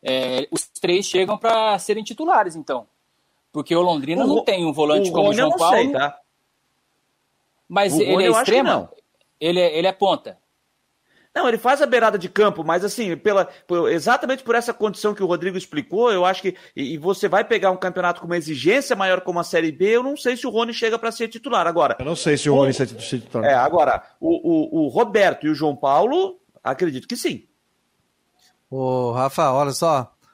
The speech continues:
Speaker 4: o homem tá com um programa aqui, ó, Marcou no Esporte, últimas do Marcou no Esporte aqui na nossa plataforma, das nove às
Speaker 1: Olha
Speaker 4: dez horas
Speaker 1: só.
Speaker 4: da noite. Quer saber informação?
Speaker 1: E
Speaker 4: A partir das, das nove horas aqui nas nossas plataformas.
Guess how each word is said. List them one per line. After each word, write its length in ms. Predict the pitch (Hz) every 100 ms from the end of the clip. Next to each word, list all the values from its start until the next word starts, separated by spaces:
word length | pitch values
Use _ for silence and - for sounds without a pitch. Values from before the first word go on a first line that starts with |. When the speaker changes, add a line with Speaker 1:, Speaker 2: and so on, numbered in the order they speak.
| _ _
Speaker 4:
o 120 | 139
homem 140 | 160
tá 120 | 151 151
com 100 | 147
um 60 |
programa 460 | 139 143 131 170 160
aqui, 240 | 131 165
ó, 160 | 143 104
Marcou 640 | 104 120 117 - 196 226
no 80 | 180
Esporte, 420 | 131 - 165 -
últimas 340 | 196 185 170 139
do 100 | 170
Marcou 340 | 139 - 170
no 60 | 143
Esporte 420 | - 156 156 139
aqui 120 | 131
na 120 | 143
nossa 260 | 139 135 127
plataforma, 720 | 127 123 113 156 170 160 143 _ _ _ -
das 360 | 131 117 110
nove 480 | 120 131 214 240 190
às 100 | 151
Speaker 1:
Olha 100 | -
Speaker 4:
dez 220 | 170 131
horas 280 | 160 208 131
Speaker 1:
só. 60 | 151
Speaker 4:
da 60 |
noite. 300 | 131 117 87 _ _
Quer 120 | -
saber 280 | 110 117 127
informação? 800 | 143 143 131 117 - 143 165 185 -
Speaker 1:
E 220 | 131 - _ _
Speaker 4:
A 20 |
partir 280 | 123 - _
das, 400 | 143 123 - -
das 220 | - 120 101
nove 300 | 147 131 139
horas 320 | 151 151 131
aqui 220 | 139 147
nas 140 | 143
nossas 340 | 131 139 135 120
plataformas. 880 | 139 127 120 - 85 69 65 -